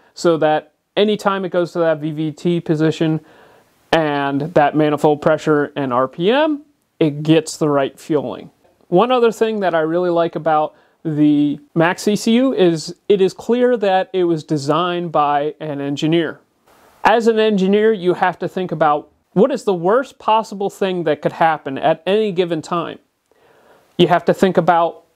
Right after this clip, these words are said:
what if it was wired incorrectly? What if a wire breaks? What if somebody's monkeying around and cuts a wire by accident and you don't realize it?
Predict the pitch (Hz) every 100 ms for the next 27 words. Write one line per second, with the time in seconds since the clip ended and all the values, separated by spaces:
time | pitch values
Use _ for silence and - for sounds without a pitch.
0 | _ - 151 170 196 185 160 156 165 156
1 | 143 135 131 127 117 - - - _ _
2 | _ _ _ - 139 135 156 143 143 143
3 | 143 143 175 254 196 - - - _ _
4 | - - 165 320 262 - 269 240 185 202
5 | 233 214 208 185 170 202 254 185 175 208
6 | _ _ 175 170 - 233 185 175 233 233
7 | 170 160 - - 156 131 117 - 156 123
8 | - _ _ - 190 214 226 233 233 240
9 | 254 175 139 - -